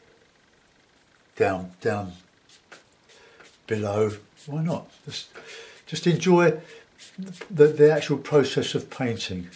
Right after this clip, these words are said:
Yeah. Okay, so now cloud. So we've got black,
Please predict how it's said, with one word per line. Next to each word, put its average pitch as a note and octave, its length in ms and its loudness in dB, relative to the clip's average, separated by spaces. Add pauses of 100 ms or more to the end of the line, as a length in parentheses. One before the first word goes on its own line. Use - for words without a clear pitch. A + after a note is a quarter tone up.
(2250)
Yeah. A3 260 -14 (2000)
Okay, A#2+ 380 2
so A#2 280 4
now A2+ 240 4 (120)
cloud. F#2+ 500 -2 (140)
So A2 240 2
we've G#2 160 -4
got B2 200 -2 (1500)
black, E3 460 0